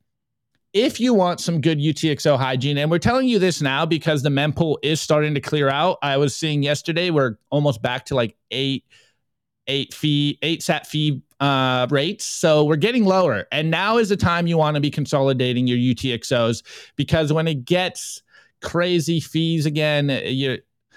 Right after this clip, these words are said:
you might be overpaying. And, and this is why we tell you to do this stuff now when it's calm versus when it gets crazy. So that's just kind of the, the basics of what a U T X O is and what the limits are. But the question we got in the chat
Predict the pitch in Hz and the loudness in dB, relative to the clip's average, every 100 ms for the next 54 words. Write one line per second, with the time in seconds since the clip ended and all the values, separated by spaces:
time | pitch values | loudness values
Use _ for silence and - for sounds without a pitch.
0 | _ - 160 202 220 180 147 135 127 127 | _ -2 0 2 0 0 2 0 0 0
1 | 120 117 117 110 110 113 123 127 131 175 | 0 0 0 0 -2 -4 -4 -4 -2 -2
2 | 196 165 160 151 147 139 135 120 110 113 | -2 0 0 0 0 0 0 -2 -2 -2
3 | 117 - 107 110 107 107 107 107 - - | -2 -2 -4 -2 -2 -2 -2 -6 -8 -4
4 | 123 113 110 107 117 113 107 107 98 95 | -2 0 0 -2 -4 -4 -4 -4 -4 -10
5 | - 185 160 101 - _ _ _ _ _ | -4 -2 -2 -4 -8 _ _ _ _ _
6 | _ _ _ - - 208 165 175 214 220 | _ _ _ -20 -2 0 2 2 -2 -2
7 | 254 - 240 220 185 - 151 143 180 220 | -4 0 2 4 2 2 2 4 2 0
8 | 226 214 196 170 180 170 180 - 180 170 | -2 0 2 2 0 0 0 2 0 0
9 | - 180 175 180 156 165 147 - 147 165 | 0 2 4 2 0 0 2 0 0 0
10 | 185 151 160 156 151 - - - 233 226 | 0 0 0 2 -2 -6 -18 -2 -2 -2
11 | 214 269 311 254 220 208 160 180 175 180 | 0 0 0 -2 2 2 4 4 4 0
12 | - _ - 190 185 - 190 165 160 | -4 _ -6 -2 0 0 0 0 -2